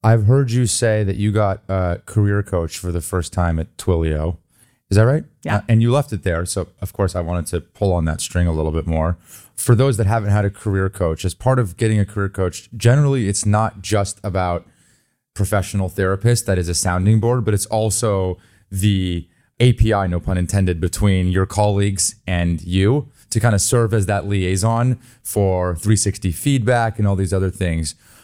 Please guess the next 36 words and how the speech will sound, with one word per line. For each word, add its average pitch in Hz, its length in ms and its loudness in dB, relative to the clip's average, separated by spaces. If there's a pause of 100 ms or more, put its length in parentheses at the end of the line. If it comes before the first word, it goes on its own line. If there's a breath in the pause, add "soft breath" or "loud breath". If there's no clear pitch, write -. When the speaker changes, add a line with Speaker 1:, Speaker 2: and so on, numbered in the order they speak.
(220 soft breath)
Speaker 1:
What 196 160 0
was 208 160 -2
feedback 117 540 -2
that 98 140 -4
you 110 240 -2
got 92 420 -2 (400)
that 87 340 -2 (580)
surprised 80 680 -6
you? 58 200 -14 (800)
Was 104 120 4
there 120 100 4
any 143 100 6
surprises, 98 520 0
anything 107 320 2
you 107 120 2
learned 98 340 2
or 90 60 0
realized 87 580 0
that 85 200 -4
you 90 340 -2
didn't 90 260 0
expect? - 520 -6 (800)
Speaker 2:
Well, 294 100 0
first 440 300 -6
off, 220 160 -4 (100)
I 220 360 -2
asked 165 640 -6
to 180 80 2
get 156 140 -2
a 147 60 -8
coach. 127 320 -6
It 180 80 -2
wasn't 196 400 0 (160)
forced 196 300 0
upon 165 300 0
me. 165 200 -2